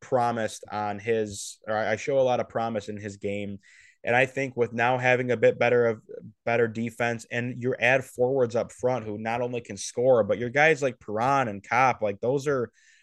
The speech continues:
those are two very defensively responsible players that are gonna help you out in your own zone. So,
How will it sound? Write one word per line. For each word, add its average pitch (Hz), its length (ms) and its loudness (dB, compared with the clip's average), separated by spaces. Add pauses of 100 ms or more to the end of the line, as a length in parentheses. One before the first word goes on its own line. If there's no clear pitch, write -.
(120)
those 160 180 6
are 185 80 2
two 165 240 -4
very 127 280 0
defensively 120 680 -4
responsible 104 640 -6
players 104 440 0
that 98 80 -4
are 101 80 -4
gonna 101 160 -8
help 110 260 -4
you 110 100 -2
out 107 120 0
in 107 60 -12
your 104 180 -4
own 98 160 -6
zone. 92 400 -6
So, 98 400 -6